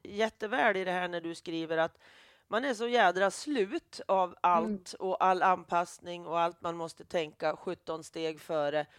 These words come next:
Speaker 1: Så när någon <laughs> försöker ha någon
Speaker 2: Ja.
Speaker 1: sexuell, sexuell... Men vad fasiken! Sex... Vad heter det? Någon sexstund,
Speaker 2: Ja,
Speaker 1: jag kallar det
Speaker 2: kanske.
Speaker 1: för.
Speaker 2: Eller ha sex.
Speaker 1: Eller ha
Speaker 2: Någon ska
Speaker 1: sex,
Speaker 2: ha sex
Speaker 1: precis.
Speaker 2: med.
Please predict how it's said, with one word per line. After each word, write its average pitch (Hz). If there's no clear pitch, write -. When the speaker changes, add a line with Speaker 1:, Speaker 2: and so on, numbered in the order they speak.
Speaker 1:
Så 220
när 196
någon 262
<laughs> -
försöker -
ha -
någon 254
Speaker 2:
Ja. 202
Speaker 1:
sexuell, 185
sexuell... 190
Men 147
vad 165
fasiken! 156
Sex... -
Vad 147
heter -
det? -
Någon 311
sexstund, 220
Speaker 2:
Ja, 339
Speaker 1:
jag -
kallar 285
det 440
Speaker 2:
kanske. 381
Speaker 1:
för. -
Speaker 2:
Eller 330
ha 269
sex. -
Speaker 1:
Eller 349
ha 269
Speaker 2:
Någon 302
ska 302
Speaker 1:
sex, 294
Speaker 2:
ha 226
sex 220
Speaker 1:
precis. 269
Speaker 2:
med. 262